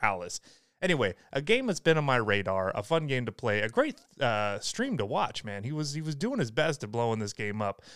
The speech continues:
way better than I ever had. Heck, I didn't even know they had that little magnet between the flippers there that throws the ball upfield. So in the process, though, of watching the stream, uh, Spooky Luke was in the comments as well.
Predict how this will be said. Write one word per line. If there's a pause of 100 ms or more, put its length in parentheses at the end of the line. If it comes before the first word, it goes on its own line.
(120)
way
better
than
I
ever
had. (220)
Heck,
I
didn't
even
know
they
had
that
little
magnet
between
the
flippers
there
that
throws
the
ball
upfield. (420)
So (200)
in
the
process,
though,
of
watching
the
stream,
uh,
Spooky
Luke
was
in
the
comments
as
well.